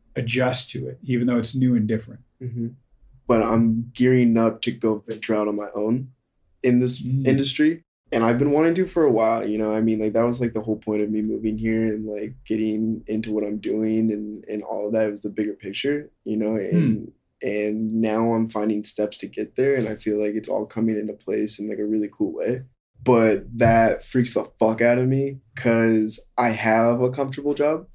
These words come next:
Speaker 1: Mm-hmm.
Speaker 2: I know what I'm doing.
Speaker 1: Right.
Speaker 2: I can go in day in, day out, no problem, and not really have, like, any, like, new stress, new worries. It's like,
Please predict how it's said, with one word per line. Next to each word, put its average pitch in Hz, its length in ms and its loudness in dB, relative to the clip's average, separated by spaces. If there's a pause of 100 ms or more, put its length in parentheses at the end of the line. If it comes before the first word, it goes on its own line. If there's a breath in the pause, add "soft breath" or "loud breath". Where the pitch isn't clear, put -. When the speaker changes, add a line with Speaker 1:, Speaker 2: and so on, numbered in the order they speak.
(560)
Speaker 1:
Mm-hmm. 117 160 -2
Speaker 2:
I 120 80 4
know 113 220 4
what 120 120 4
I'm 127 160 4
doing. 151 420 2 (240)
Speaker 1:
Right. 107 280 -4 (200)
Speaker 2:
I 135 100 2
can 131 120 2
go 123 200 4
in 123 200 2
day 120 380 4
in, 123 160 2
day 113 260 4
out, 120 460 2 (160)
no 117 260 2
problem, 113 560 2
and 107 100 0
not 110 320 0
really 113 380 4
have, 110 280 -4
like, 104 200 0
any, 110 240 0
like, 104 280 -2
new 113 280 2
stress, 113 640 0
new 113 580 2 (320)
worries. 135 520 4
It's 117 160 0
like, 107 200 0